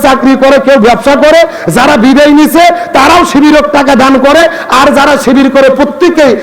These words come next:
প্রতিটা মাসে কেউ দশ টাকা, কেউ বিশ টাকা, কেউ পঞ্চাশ টাকা, নিজেরাই টাকা দেয়, নিজের টাকা দিয়ে সংগঠন চলে। আল্লাহু আকবার কর। আর তিন নম্বর হলো এই সংগঠন যতগুলো প্রকাশনীয় আছে, আপনার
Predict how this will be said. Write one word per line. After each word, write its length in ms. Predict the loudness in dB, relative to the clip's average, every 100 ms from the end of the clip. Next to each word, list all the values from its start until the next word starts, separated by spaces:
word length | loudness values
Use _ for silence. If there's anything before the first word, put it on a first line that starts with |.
| -10 -8
প্রতিটা 440 | -2 0 0 0 0
মাসে 300 | 0 0 0
কেউ 200 | 2 2
দশ 200 | 0 0
টাকা, 200 | -2 -2
কেউ 220 | 0 0
বিশ 180 | 2 0 0
টাকা, 200 | -2 0
কেউ 180 | 0 2
পঞ্চাশ 360 | 0 0 0
টাকা, 300 | -2 -2 -2 -4 -4 0
নিজেরাই 520 | 2 2 2 2 0
টাকা 280 | 0 0 0
দেয়, 200 | 2 0
নিজের 520 | -2 0 2 2 0 -2
টাকা 200 | 0 0
দিয়ে 120 | 0
সংগঠন 540 | 0 0 0 0 0
চলে। 460 | 0 0 -2 -4 -2
আল্লাহু 240 | 0 0
আকবার 180 | 0 0
কর। 160 | 0 -4 -6 -18 -16 -8 -4 -2 -2 -2 -4 -6 -8 -4
আর 140 | -4 -2
তিন 140 | 0 2
নম্বর 340 | 2 2 2
হলো 160 | 2 2
এই 100 | 0
সংগঠন 580 | -2 -2 0 0 0 0
যতগুলো 460 | 0 0 0 0
প্রকাশনীয় 600 | 0 -2 -2 0 0 0
আছে, 320 | 0 -2 -2 -4 -8 -20 -8
আপনার 280 | -4 -2 -2